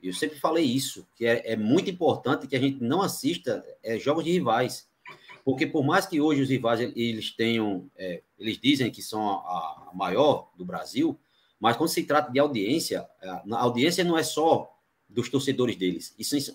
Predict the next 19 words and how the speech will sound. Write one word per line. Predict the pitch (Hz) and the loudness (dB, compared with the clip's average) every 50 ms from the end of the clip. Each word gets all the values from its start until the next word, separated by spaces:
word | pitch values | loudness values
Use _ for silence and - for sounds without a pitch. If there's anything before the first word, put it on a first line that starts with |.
| - | -4
muitos | 123 117 143 175 175 175 143 | -2 0 0 0 0 0 0
de | 135 147 | 2 2
nós | 123 123 143 170 180 175 | 2 4 4 4 4 2
que | - 147 | 0 -4
torcemos | 135 - 151 135 - 151 147 135 - | -2 -2 0 0 2 2 0 0 -2
contra, | - - 123 151 170 165 120 | -2 0 0 2 2 0 0
e | 104 | -2
vamos | 127 135 135 | -2 -2 0
torcer | 135 131 123 - 151 151 135 | 0 -2 -2 0 2 2 2
aquela, | 110 - 117 117 113 - - - _ _ _ _ | 2 2 0 0 0 -2 -4 -10 _ _ _ _
secar | - - - 139 123 - - 135 143 151 131 110 - | -4 2 4 4 4 4 4 6 6 8 8 6 6
toda | - 135 127 | 4 2 0
aquela, | 120 131 123 117 107 90 | 2 4 4 4 4 4
aquela | 87 - - 113 117 113 | 0 -2 -6 -4 -4 -4
situação | - - - 120 110 98 - - 113 | -4 -4 -2 -2 -2 -2 -2 -2 -2
lá. | 110 110 104 104 - - _ _ _ _ | 0 0 0 -2 -4 -10 _ _ _ _
Então, | - 131 | -6 -6
quanto | 135 - 160 202 202 - 185 | -2 2 2 2 4 4 4
menos, | 139 120 135 185 202 208 190 147 | 4 6 8 8 6 6 4 0